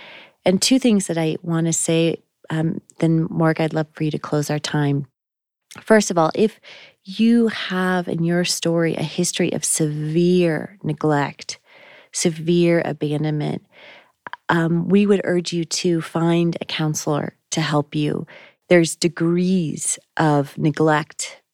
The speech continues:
It's been said trauma comes to us in two forms. One is things that happened to us that never should have happened to us, and then things that didn't happen to us that we needed to have happened. So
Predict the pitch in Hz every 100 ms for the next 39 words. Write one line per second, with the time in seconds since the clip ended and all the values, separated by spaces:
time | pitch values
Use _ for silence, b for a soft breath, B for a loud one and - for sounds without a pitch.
0 | _ _ _ - - 170 165 160 - 170
1 | 175 160 - - 180 190 - 170 160 156
2 | 151 - 185 - 196 196 143 143 180 -
3 | - B B B B - 170 185 175 165
4 | 165 - b b _ 196 208 214 - 190
5 | - 214 196 175 - 160 156 - 156 143
6 | 170 165 175 170 - 160 - 139 143 143
7 | - - - - - b b b b b
8 | b - 170 156 160 - - 175 165 -
9 | 151 _ - 190 196 - 147 139 139 -
10 | 143 143 147 - _ _ - 165 156 156
11 | 165 160 156 - _ - 156 147 147 143
12 | - 135 - - - - 156 - 156 143